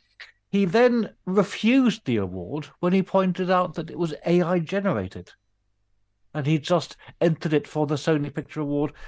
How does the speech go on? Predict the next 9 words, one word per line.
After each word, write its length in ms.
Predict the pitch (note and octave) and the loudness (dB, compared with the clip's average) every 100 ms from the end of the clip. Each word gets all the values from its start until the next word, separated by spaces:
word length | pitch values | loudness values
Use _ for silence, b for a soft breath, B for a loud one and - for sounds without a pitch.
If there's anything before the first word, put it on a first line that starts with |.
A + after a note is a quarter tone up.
| B - - - | B -20 -10 0
as 360 | E3 F3 C3+ | 2 2 -2
partly 440 | - - B3+ A3 E3+ | -10 0 0 2 0
mischief 540 | G3+ A3 - G#2 - | 0 -2 -4 -8 -8
and 180 | E3+ C#3+ | -10 0
partly 380 | F#3 F3 E3+ E3+ | 2 2 0 -2
to, 220 | - E3+ - | -2 -4 -2
to 100 | F3 | -6
point 380 | - F3+ E3 E3+ | -2 -2 -2 -6
up 180 | C#3+ | -8